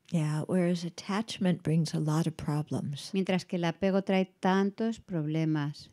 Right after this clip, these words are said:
Speaker 1: Yeah, we'll go into that some more tomorrow.
Speaker 2: De hecho, en este fin de semana vamos a trabajar más en detalle sobre el apego y estas emociones.
Speaker 1: Yeah. Okay. Does that help?
Speaker 2: ¿Te ayuda?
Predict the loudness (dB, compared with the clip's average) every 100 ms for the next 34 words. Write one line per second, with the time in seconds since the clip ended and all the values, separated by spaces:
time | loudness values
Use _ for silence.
0 | -8 -6 -4 -4 0 2 4 6 6 4
1 | 0 0 0 -4 -4 0 2 2 0 -2
2 | 2 4 2 0 -2 0 0 2 2 4
3 | 4 4 2 0 0 -2 0 -2 -2 -2
4 | -4 -2 0 0 -2 -4 -2 -2 0 0
5 | 0 0 2 0 0 0 0 0 -2 0
6 | 0 -2 -4 -4 -2 0 -2 0 -2 -2
7 | -8 -8 -10 -8 -8 -8 -4 -4 -4 -4
8 | -4 -6 -10 _ _ -20 -20 -14 -12 -14
9 | _ _ _ _ _ _ -14 -10 -8 -6
10 | 0 0 2 0 0 -6 _ -8 -2 2
11 | 2 2 0